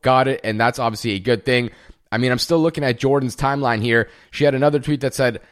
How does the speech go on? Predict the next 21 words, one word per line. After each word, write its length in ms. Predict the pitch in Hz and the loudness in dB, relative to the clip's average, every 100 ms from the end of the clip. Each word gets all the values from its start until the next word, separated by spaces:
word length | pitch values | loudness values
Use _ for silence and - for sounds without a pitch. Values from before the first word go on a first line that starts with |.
| _ - | _ -4
"Another 380 | 110 123 175 | 2 4 2
long 240 | 180 170 160 | 2 2 2
pass 400 | 139 135 135 - | 2 2 0 -2
aimed 200 | 123 151 | -4 -4
for 100 | 175 | -4
Jackson 460 | 139 139 135 - 127 | 0 0 0 -2 -6
over 160 | 123 | -6
the 100 | 113 | -6
top. 500 | 127 123 117 - 107 | 0 4 2 0 -6
This 200 | 127 160 | -4 -4
time, 260 | 170 143 131 | -4 -4 -4
Terrell 240 | 147 123 | -2 -2
Burgess 420 | 98 143 135 131 | 0 0 0 -6
gets 220 | - 107 95 | -6 -6 -2
vertical 540 | 131 131 139 127 117 - _ - | -2 -2 0 0 0 -6 _ -6
and 180 | 117 | -4
stretches 400 | - 147 139 - - | -2 0 0 -2 -8
to 100 | 104 | -4
tip 240 | 143 127 | -2 -2
it 80 | 101 | -4
away. 400 | 107 156 165 | 0 2 2